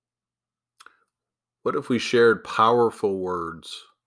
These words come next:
from the Holy Scripture? What if we shared the, the powerful words of God?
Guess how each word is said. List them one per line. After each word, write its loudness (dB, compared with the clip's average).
from -8
the -10
Holy -6
Scripture? -12
What 2
if -2
we 6
shared 4
the, 2
the -8
powerful 2
words 2
of -6
God? -6